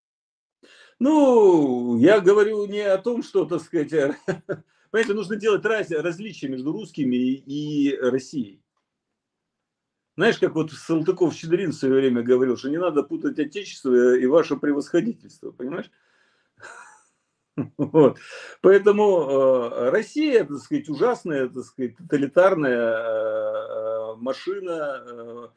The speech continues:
репрессивная, которая мало того, что уничтожает украинцев, она и русский народ уничтожает. И не только русский. Она до этого уничтожала чеченский народ, она до этого уничтожала, там, я не знаю, грузинский народ.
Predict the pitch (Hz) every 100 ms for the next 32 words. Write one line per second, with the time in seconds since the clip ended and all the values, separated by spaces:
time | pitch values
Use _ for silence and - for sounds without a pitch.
0 | _ _ 127 147 151 147 - 160 139 123
1 | 151 156 160 156 185 190 151 - 131 131
2 | 143 131 131 120 127 135 113 110 127 123
3 | 120 170 - 156 151 147 131 127 - -
4 | - - _ _ _ _ _ _ _ -
5 | 131 139 170 156 147 131 - 165 _ _
6 | _ _ _ - 131 151 147 190 185 131
7 | 113 113 - 117 110 107 104 101 - 170
8 | 160 143 135 135 123 123 120 123 160 180
9 | 127 110 110 107 - 107 113 107 104 104
10 | 104 104 101 104 98 98 107 147 120 170
11 | 165 139 127 123 -